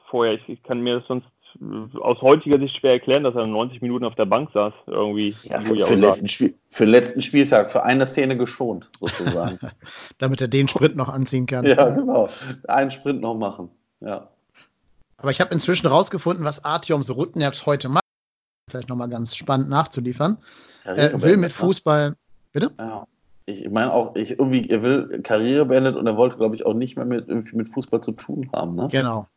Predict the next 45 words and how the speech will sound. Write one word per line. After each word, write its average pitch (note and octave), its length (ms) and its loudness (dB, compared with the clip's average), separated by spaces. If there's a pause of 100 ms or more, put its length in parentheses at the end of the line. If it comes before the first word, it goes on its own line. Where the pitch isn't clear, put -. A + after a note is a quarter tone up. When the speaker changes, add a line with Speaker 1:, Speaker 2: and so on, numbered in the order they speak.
(120)
Speaker 3:
Will C3+ 100 -2
mit C#3 120 2
Speaker 2:
Irgendwie. A2+ 140 2
Speaker 3:
Fußball D3+ 120 4
nichts D3 180 0
zu D3 80 -4
tun E3 240 4
haben, D#3+ 260 4
hat C#3+ 140 -4
mit - 480 -10
allen C#3 220 0
Freunden D3+ 400 -2
aus C#3 140 -4
der C3 100 -4
Branche C3 340 -2
keinen C3+ 240 -4
Kontakt C3 400 -4
mehr. E3+ 360 2 (580)
Äh, C#3 300 2
Speaker 1:
Okay. B2 220 2 (200)
Speaker 3:
er C3+ 180 -2
gibt C3+ 300 -12
an, E3 240 0
Geschäfte D3+ 400 -4
in C3 80 -4
Deutschland, C3 320 -2
Russland F3 320 -2
zu F3 100 0
machen, D#3 440 2 (340)
lebt D#3 300 2
in C#3+ 160 0
seiner C3 280 2
Geburtsstadt, C#3+ 680 0
die C3 80 -4
ich A#2+ 100 -8
nicht A#2 160 -8
aussprechen D3+ 380 -2
kann, D3+ 220 -4
in A#2+ 120 -6
Lettland D3 680 0
und B2 280 -2
studiert - 420 -8
dort. - 320 -12 (1200)
Speaker 1:
Ah, A#2 140 -4
ja. G#2 180 -2